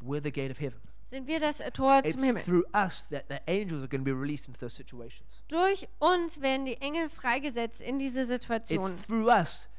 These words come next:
Speaker 1: that change is gonna happen in those situations.
Speaker 2: Durch uns wird Veränderung kommen in diesen Situationen.
Speaker 1: Again, when we speak God's word,
Speaker 2: Also nochmal, wenn wir Gottes Wort sprechen
Speaker 1: when we pray,
Speaker 2: und wenn wir beten,
Speaker 1: angels are released.
Speaker 2: dann werden Engel freigesetzt.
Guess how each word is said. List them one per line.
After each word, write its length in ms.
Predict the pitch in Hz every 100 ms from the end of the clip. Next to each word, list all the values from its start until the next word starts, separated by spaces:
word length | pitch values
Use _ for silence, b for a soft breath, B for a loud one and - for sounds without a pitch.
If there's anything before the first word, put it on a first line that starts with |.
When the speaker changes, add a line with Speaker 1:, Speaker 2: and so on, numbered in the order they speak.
| b -
Speaker 1:
that 160 | 147 -
change 400 | - 196 170 127
is 100 | -
gonna 160 | 131
happen 240 | 143 - 127
in 80 |
those 140 | 120 113
situations. 420 | - - 120 135
Speaker 2:
Durch 380 | 320 403 370 -
uns 320 | 294 370 -
wird 140 | 311
Veränderung 540 | - 269 269 302 262 262
kommen 300 | 240 233 233
in 180 | - 254
diesen 240 | 247 247
Situationen. 520 | 233 226 226 208 202 170
Speaker 1:
Again, 280 | 147 123 120
when 120 | 127
we 40 |
speak 300 | 123 - 175
God's 240 | - 151 -
word, 200 | 151 175 - b b
Speaker 2:
Also 220 | 247 247
nochmal, 460 | 247 302 320 269 247
wenn 140 | 254
wir 100 | 254
Gottes 360 | 254 302 403 -
Wort 240 | 269 302 -
sprechen 420 | - 262 294 359 466 -
Speaker 1:
when 140 | 127 120
we 80 | 120
pray, 340 | - 120 104 - - - -
Speaker 2:
und 160 | 262 254
wenn 140 | 262
wir 100 | 262
beten, 380 | 226 247 233 208 - - -
Speaker 1:
angels 340 | 117 110 120
are 80 | 117
released. 440 | 110 104 101 - - -
Speaker 2:
dann 260 | 262 330
werden 200 | 294 285
Engel 240 | 254 247 254
freigesetzt. 720 | - 233 254 233 - - -